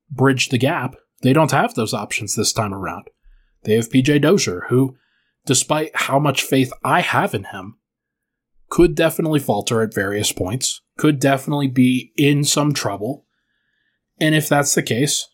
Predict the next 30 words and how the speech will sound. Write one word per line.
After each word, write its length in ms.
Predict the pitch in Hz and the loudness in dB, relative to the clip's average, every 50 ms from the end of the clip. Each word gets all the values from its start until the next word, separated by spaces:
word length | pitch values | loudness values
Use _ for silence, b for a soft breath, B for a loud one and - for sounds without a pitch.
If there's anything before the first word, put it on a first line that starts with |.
| _ _ _ _ _ _ _ _ _ _ _ _ _ | _ _ _ _ _ _ _ _ _ _ _ _ _
then 600 | 160 127 131 135 135 135 135 135 135 135 131 - _ _ _ - | -2 0 2 2 2 2 2 2 0 -2 -4 -8 _ _ _ -4
Denver's 380 | - 117 131 139 139 139 131 | -2 0 0 0 0 -2 0
gonna 180 | - 156 147 147 | 2 2 2 2
be 160 | 135 139 139 | 2 2 2
up 140 | 143 143 - | 2 0 -2
a 40 | 131 | -2
creek, 460 | - - 156 202 247 - - - - _ _ _ _ _ _ _ _ _ _ | 0 0 0 0 0 -4 -8 -16 -20 _ _ _ _ _ _ _ _ _ _
because 400 | - 131 131 - 139 131 120 - | 0 0 2 2 2 2 0 -2
Dozier 520 | - - 131 170 185 - 107 135 147 - _ _ _ _ _ _ _ _ _ _ _ _ _ - | 0 2 4 4 4 4 0 -6 -8 -10 _ _ _ _ _ _ _ _ _ _ _ _ _ -4
is 60 | - | 0
one 160 | 127 131 139 | 2 2 4
of 60 | 139 | 4
their 120 | 143 143 143 | 4 4 4
only 160 | 147 151 147 | 4 4 4
defensive 420 | 147 139 - 147 139 - - 135 | 2 2 2 0 0 0 -2 0
guys. 440 | 127 139 180 - - - - - - _ _ _ _ _ _ _ _ _ _ _ _ _ | 0 0 0 -2 -4 -6 -10 -12 -14 _ _ _ _ _ _ _ _ _ _ _ _ _
If 180 | - 127 - - | -2 -2 -2 0
he 140 | - 214 220 | -2 -2 -2
can't 280 | - - 160 131 120 | 0 -2 -2 -2 0
score, 440 | - - - 113 107 135 147 - - _ | -2 -2 0 0 0 0 -2 -4 -4 _
if 180 | - 127 - | -4 -4 0
he 120 | - 190 226 | 2 2 0
can't 260 | 226 - 170 139 123 | 2 0 -2 -2 -2
stay 200 | - - 151 135 | -2 0 0 0
on 120 | 127 123 | 0 0
the 80 | 117 107 | -2 -2
floor, 360 | - - 107 127 160 - - _ _ _ _ | -4 -4 -4 -4 -4 -6 -8 _ _ _ _
that's 200 | - 98 - - | -6 -4 -4 -4
a 40 | 123 | -2
problem. 420 | - 160 196 247 269 190 - - | 0 2 2 4 2 2 0 -4